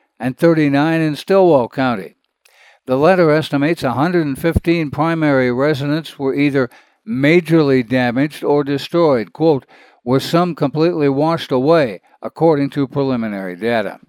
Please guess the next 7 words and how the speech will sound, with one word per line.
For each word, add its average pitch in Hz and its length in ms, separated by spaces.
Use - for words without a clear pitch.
Most 185 360
people, 147 480
even 156 280
those 139 260
living 147 440
in 156 260
floodplains, 147 800